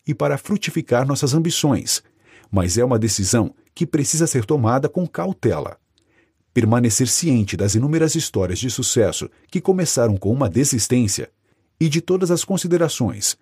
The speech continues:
que você precisa ter antes de desistir vão te ajudar a tomar a decisão correta na hora certa. Questione se desistir é realmente a melhor opção. Algumas vezes,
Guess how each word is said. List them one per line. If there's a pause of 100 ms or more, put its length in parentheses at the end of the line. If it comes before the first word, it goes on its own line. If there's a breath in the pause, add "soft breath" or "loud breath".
(100)
que
você
precisa
ter (140)
antes
de
desistir (320 soft breath)
vão
te
ajudar
a
tomar
a
decisão
correta (140)
na
hora
certa. (1300)
Questione
se
desistir (100)
é
realmente
a
melhor
opção. (1300)
Algumas
vezes,